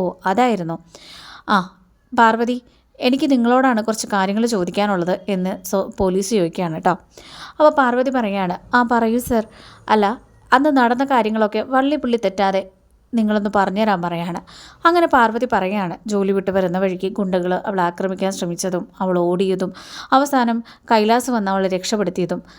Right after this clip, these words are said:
തുടർന്ന് ഒരു കാറ് വന്ന് കൈലാസിനെ ഇടിച്ചിട്ടതും എല്ലാം അവൾ പറയാണ് ട്ടോ. അപ്പോൾ പാർവതിയുടെ അടുത്ത് പോലീസ് ചോദിക്കുകയാണ്, "അപ്പോൾ ഈ ഗുണ്ടകളായിട്ട് വന്നവർ,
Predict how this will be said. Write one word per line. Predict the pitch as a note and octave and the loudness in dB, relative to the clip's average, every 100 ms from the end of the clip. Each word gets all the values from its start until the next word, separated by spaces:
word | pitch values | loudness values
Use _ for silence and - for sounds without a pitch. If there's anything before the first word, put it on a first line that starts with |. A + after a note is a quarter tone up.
| _ - | _ 4
തുടർന്ന് | A#3+ A#3 A3+ A3+ - | 4 4 2 -2 -2
ഒരു | C4 C4 | -4 0
കാറ് | A#3 A#3 B3 | 2 2 2
വന്ന് | G3 F#3 G3+ | 0 -2 -2
കൈലാസിനെ | G3+ F#3+ F#3+ G3 F#3+ | 0 2 0 -2 -4
ഇടിച്ചിട്ടതും | F3 G#3 G3+ F3+ F3 - - | -2 -4 -2 -2 -4 -6 -2
എല്ലാം | A#3+ C4 A3 | 0 2 2
അവൾ | F3+ F3+ | 0 0
പറയാണ് | F#3 F3+ G3+ F3+ | -2 0 -2 -2
ട്ടോ. | E3+ E3+ - - - - - | -4 -6 -8 -20 -20 -20 -2
അപ്പോൾ | B3+ C4+ | 2 2
പാർവതിയുടെ | C4 A3+ A#3 B3 B3 A#3 | 4 4 2 0 0 -2
അടുത്ത് | G#3 G#3 - - | 0 0 0 -4
പോലീസ് | G3+ G3+ G#3+ | -2 -2 0
ചോദിക്കുകയാണ്, | G3+ F3+ G#3 F#3+ F#3+ - | -2 0 -2 -2 -8 -6
"അപ്പോൾ | G3+ A3 G#3+ - | 0 0 0 -2
ഈ | C4+ | -6
ഗുണ്ടകളായിട്ട് | C4 A#3 A3+ C4 C4 B3+ B3+ | 0 2 4 4 2 2 0
വന്നവർ, | A3 G3+ A3 | 0 0 0